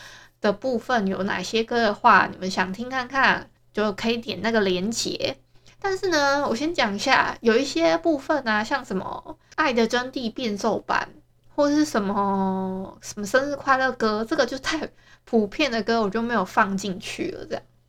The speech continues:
我刚刚我的那个调音台，不知道为什么突然一直说电量过低，我现在好紧张，就是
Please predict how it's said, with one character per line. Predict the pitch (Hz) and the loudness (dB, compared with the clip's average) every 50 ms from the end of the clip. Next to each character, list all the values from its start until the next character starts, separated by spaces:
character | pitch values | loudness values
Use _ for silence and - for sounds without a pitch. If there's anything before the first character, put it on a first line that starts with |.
| _ _ - | _ _ -6
我 | 202 196 | -4 -4
刚 | 196 262 277 302 | -2 -2 -4 0
刚 | 302 339 349 359 | 2 4 4 6
我 | 370 381 320 277 254 233 | 6 8 8 8 6 6
的 | 220 220 214 214 214 214 208 202 202 | 4 2 4 4 4 4 4 4 2
那 | 214 254 294 | 0 -2 -2
个 | 285 294 | -4 -4
调 | - - 262 240 202 196 | -2 0 2 2 2 2
音 | 208 226 | 0 0
台， | 254 - - 247 214 196 | -2 -2 0 0 0 0
不 | 196 | 2
知 | 247 | 2
道 | 254 269 | 2 4
为 | 294 302 | 4 2
什 | 294 - | 0 0
么 | 277 233 190 185 180 | -2 0 0 0 0
突 | 180 - - | -2 -2 -2
然 | 262 247 247 262 | -2 -2 0 -4
一 | 277 | -6
直 | 262 - 233 | -4 -2 -2
说 | 226 - - 247 240 240 | -2 0 0 0 2 2
电 | 254 240 269 247 | 0 0 -2 0
量 | 233 247 240 220 202 196 | 0 0 2 0 0 0
过 | - 247 240 208 190 | 0 2 2 2 0
低， | 196 - 208 196 185 190 | -2 -2 -4 -2 0 0
我 | 185 190 202 | 2 2 0
现 | 196 - 277 | 2 2 0
在 | 285 | 0
好 | 269 - 247 208 | 2 2 2 0
紧 | 208 - 240 214 185 180 | 2 0 0 0 0 2
张， | - - 208 202 202 208 233 - _ _ _ _ _ _ | 4 4 4 4 2 0 -4 -6 _ _ _ _ _ _
就 | - 285 294 | -4 -2 0
是 | 302 320 320 294 - - | 2 2 0 0 -4 -8